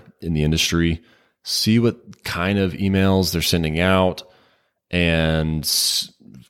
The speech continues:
see which ones you're clicking on, because more than likely, if you're clicking on them, then other people are too.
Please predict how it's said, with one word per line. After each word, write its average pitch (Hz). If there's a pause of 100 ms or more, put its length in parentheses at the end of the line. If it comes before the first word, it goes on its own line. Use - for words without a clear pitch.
(380)
see -
which 127
ones 123
you're 104
clicking 92
on, 62
because 80
more 98
than 87
likely, 85
if 73
you're 98
clicking 107
on 107
them, 104 (400)
then 80
other 80
people 85
are 69
too. 87